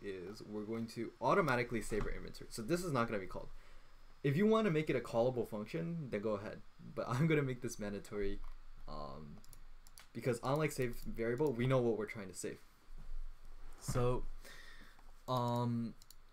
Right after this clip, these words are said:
we're going to, I believe we had an array that went through every single player's, um, uh,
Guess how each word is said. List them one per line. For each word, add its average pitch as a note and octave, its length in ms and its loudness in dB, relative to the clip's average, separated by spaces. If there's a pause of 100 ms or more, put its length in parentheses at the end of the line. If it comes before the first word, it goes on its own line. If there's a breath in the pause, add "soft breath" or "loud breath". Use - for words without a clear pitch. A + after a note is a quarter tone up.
(160)
we're C3 200 2
going D3 340 2
to, B2 440 -2
I A2+ 100 0
believe B2 360 0
we E3 140 0
had G#2+ 460 -2
an G#2+ 140 -4
array A2+ 640 0
that G#2 220 -2 (200)
went A2 360 -4
through G#2+ 260 -4 (140)
every A#2 360 -2
single G2+ 760 -4
player's, F2+ 840 -8 (140)
um, - 360 -10 (1040)
uh, G2+ 300 0